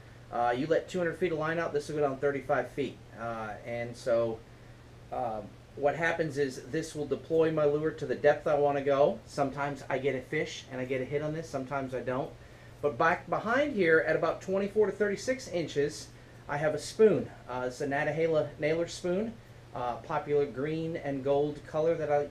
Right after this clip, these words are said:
like to use. And so it's behind and it's trolling, uh, back behind, almost like a wounded bait fish. Oftentimes, again, you check your regulations on states.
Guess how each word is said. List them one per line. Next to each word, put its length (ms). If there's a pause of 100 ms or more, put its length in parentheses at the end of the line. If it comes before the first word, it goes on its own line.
like 240
to 80
use. 460 (320)
And 180
so 140
it's 240
behind 640
and 180
it's 220
trolling, 520 (160)
uh, 340
back 300
behind, 420
almost 220
like 120
a 60
wounded 280
bait 240
fish. 280 (720)
Oftentimes, 680
again, 260
you 140
check 260
your 120
regulations 580
on 80
states. 560